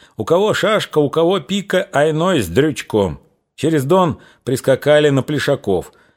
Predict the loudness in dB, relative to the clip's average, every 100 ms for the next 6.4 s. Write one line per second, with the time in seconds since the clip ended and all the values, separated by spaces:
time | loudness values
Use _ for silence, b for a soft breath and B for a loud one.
0 | _ _ 0 2 4 4 2 0 -2 0
1 | 0 0 0 -2 2 2 2 2 2 2
2 | 0 0 2 0 2 -2 -2 -6 _ _
3 | _ _ _ -6 0 2 2 0 -2 -4
4 | 0 2 0 0 -4 -2 2 2 0 -2
5 | -4 0 0 0 -4 -4 -2 0 -2 -4
6 | -2 0 0 -4